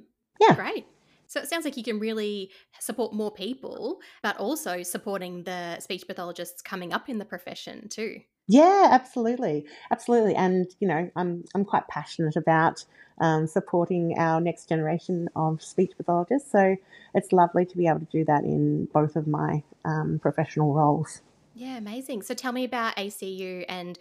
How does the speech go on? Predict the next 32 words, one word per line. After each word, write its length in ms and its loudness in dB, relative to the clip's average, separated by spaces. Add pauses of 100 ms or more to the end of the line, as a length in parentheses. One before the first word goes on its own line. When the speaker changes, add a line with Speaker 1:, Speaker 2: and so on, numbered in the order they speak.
(140)
Speaker 2:
what 160 -2
a 20 -8
typical 380 -10
day 200 -8
would 140 -10
look 220 -14
like 260 -12
there 180 -8
for 240 -10
you. 280 -14 (380)
Speaker 1:
Typical 720 8
day 420 8
as 180 4
a 40 0
P 260 2
P 100 0
E 420 2
or 140 6
professional 540 -6
practice 600 -8
educator 680 2 (180)
is 320 2
coming 320 4
into 320 4
the 340 4
A 80 4
C 160 -4
U 380 -10 (280)
speech 240 4
pathology 400 0
clinic. 380 4 (720)
The, 220 8